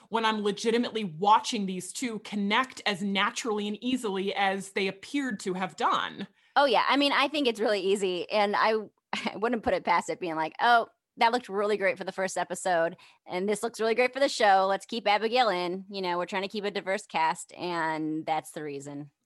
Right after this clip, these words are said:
Speaker 1: Right.
Speaker 2: So
Speaker 1: I,
Speaker 2: I'm,
Speaker 1: I
Speaker 2: I'd hate
Speaker 1: ho-,
Speaker 2: to think
Speaker 1: uh,
Speaker 2: it's that. Yep. But I also wouldn't put it past him.
Speaker 1: Overall, I don't like, I feel like he did her dirty on that. I mean,
Speaker 2: Absolutely.
Speaker 1: he
Speaker 2: I think, uh, Abigail, though, would make a great bachelorette if they're looking for one.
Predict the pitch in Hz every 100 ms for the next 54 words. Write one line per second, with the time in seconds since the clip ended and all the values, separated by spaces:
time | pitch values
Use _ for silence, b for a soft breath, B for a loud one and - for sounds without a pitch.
0 | _ - 175 175 160 202 233 - B B
1 | B _ B B - 277 277 349 392 415
2 | 415 247 226 - 320 370 240 240 - -
3 | _ _ _ _ _ 320 403 - _ -
4 | 254 254 277 302 277 247 - 240 - 214
5 | - - - 208 _ _ - 240 254 220
6 | 202 185 208 196 196 185 175 170 - -
7 | 269 240 220 226 190 196 180 180 160 156
8 | 147 147 143 147 131 - _ 226 240 175
9 | 220 214 196 180 - - 240 277 339 339
10 | 269 220 208 247 277 214 196 190 185 190
11 | 170 165 165 208 - 170 165 - 170 160
12 | 139 165 185 180 175 165 170 156 101 107